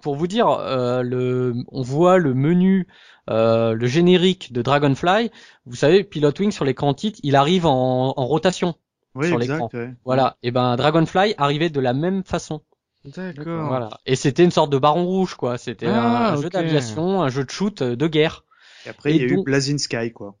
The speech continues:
Speaker 1: Voilà.
Speaker 3: C'est ça.
Speaker 2: Ouais.
Speaker 1: Voilà. Mais, euh, là, c'était, euh, du cent pour cent Nintendo. C'était du développement Nintendo.
Speaker 3: Ah, j'ai cru
Speaker 1: Et
Speaker 3: que c'était un
Speaker 1: donc
Speaker 3: dragon.
Speaker 1: Non, non, non, non. C'était un jeu d'avion déjà, et donc, euh,
Speaker 3: Déception.
Speaker 1: mais, mais qui,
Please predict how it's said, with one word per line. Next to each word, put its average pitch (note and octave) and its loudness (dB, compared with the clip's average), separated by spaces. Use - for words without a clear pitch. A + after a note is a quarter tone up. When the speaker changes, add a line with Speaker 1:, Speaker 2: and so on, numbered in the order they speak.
Speaker 1:
Voilà. A#2 2
Speaker 3:
C'est G#2+ 0
ça. G#2+ -4
Speaker 2:
Ouais. A2 -12
Speaker 1:
Voilà. A2 -4
Mais, A#2+ 2
euh, A2 2
là, B2 0
c'était, B2 -4
euh, G#2+ -2
du G2+ -8
cent A2 -6
pour - -6
cent B2+ 0
Nintendo. D#3 0
C'était - -8
du G#2 -6
développement G#2+ -2
Nintendo. C3 -2
Speaker 3:
Ah, F3+ -2
j'ai D3 -6
cru B2+ -8
Speaker 1:
Et - -8
Speaker 3:
que A#2+ -12
c'était B2 0
un B2+ 2
Speaker 1:
donc A#2+ 0
Speaker 3:
dragon. C3+ -2
Speaker 1:
Non, D3 2
non, E3 4
non, D3+ 0
non. C#3 -6
C'était A2 -8
un G#2 -2
jeu C3 0
d'avion C#3+ 2
déjà, C3+ -2
et A2 -4
donc, C3+ 2
euh, G#2+ 4
Speaker 3:
Déception. A2+ -2
Speaker 1:
mais, C3 2
mais - -
qui, B2+ -2